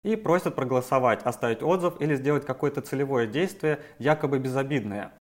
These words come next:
В итоге вас направляют на форму авторизации в Telegram, вы ее заполняете, и ваш Telegram-аккаунт попадает в руки мошенникам. Никогда не вводите учетные данные ни на каких посторонних сайтах. Включите двухфакторную защиту в настройках Telegram.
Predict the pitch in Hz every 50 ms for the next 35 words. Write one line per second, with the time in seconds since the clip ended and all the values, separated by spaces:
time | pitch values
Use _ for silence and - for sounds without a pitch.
0 | _ - 147 147 220 233 185 175 160 165 160 160 135 - 139 135 135 135 131 135
1 | 139 131 135 - 143 127 123 110 107 - 127 120 117 117 113 107 - - 107 -
2 | - 123 120 107 107 104 104 113 143 175 - - - - - 175 175 160 151 131
3 | 113 120 - 117 110 104 104 107 135 175 185 190 - 202 208 208 - - _ _
4 | - 214 196 185 165 - - 143 135 127 - 131 135 147 139 - 208 226 220 214
5 | 196 135 - 127 120 139 139 135 - 117 127 127 - 123 123 120 - - 123 110
6 | 101 104 - 95 92 - - _ _ _ _ _ _ _ _ _ _ - _ -
7 | - 135 175 185 185 165 156 151 151 139 151 139 113 98 - 113 127 117 123 135
8 | 135 135 151 143 - 120 113 - - 156 139 - - 117 110 104 107 120 147 175
9 | 190 175 151 123 107 113 135 143 131 117 - 127 - - 170 165 - - - -
10 | - 123 131 135 143 139 135 - - - 135 113 104 - 104 101 - - _ _
11 | _ - 139 135 131 - - 180 175 - 156 135 120 - 120 135 135 - 147 131
12 | - - 113 110 113 110 107 104 117 117 - - 175 185 - 180 139 135 120 -
13 | - 117 120 120 - 123 - - 127 131 120 131 120 104 104